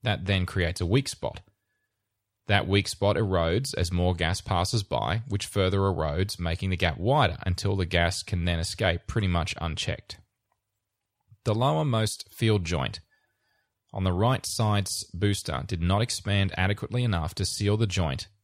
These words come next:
under the launch stresses. This is because rubber has a fundamental flaw. At low temperatures, rubber becomes rigid and it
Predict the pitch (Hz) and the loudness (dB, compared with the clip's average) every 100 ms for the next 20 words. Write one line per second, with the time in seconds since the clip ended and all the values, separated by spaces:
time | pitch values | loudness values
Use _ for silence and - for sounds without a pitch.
0 | - 90 87 90 85 80 - - 62 - | -2 0 2 0 0 -2 -4 -4 -4 -4
1 | 69 - - _ _ _ _ _ _ _ | -8 -10 -12 _ _ _ _ _ _ _
2 | _ _ _ _ _ _ - 151 214 180 | _ _ _ _ _ _ -4 -2 -2 -4
3 | 139 127 107 90 104 92 76 85 107 - | -2 0 0 2 2 2 0 -2 -4 -10
4 | _ _ _ - - 110 98 90 - 107 | _ _ _ -14 -4 0 0 -2 -4 -2
5 | 107 90 90 85 87 - - 98 78 55 | 0 0 0 -2 -4 -8 -4 -2 0 -4
6 | 90 _ _ _ _ _ _ 92 87 87 | -10 _ _ _ _ _ _ -4 -2 2
7 | 110 151 147 - 98 - 62 - - - | 2 4 0 0 -2 -4 -8 -10 -12 -16
8 | _ 92 90 87 90 - 85 92 - 95 | _ 2 2 2 -2 -4 -6 -6 -2 0
9 | 104 131 - - 85 | 0 -2 -4 -2 -2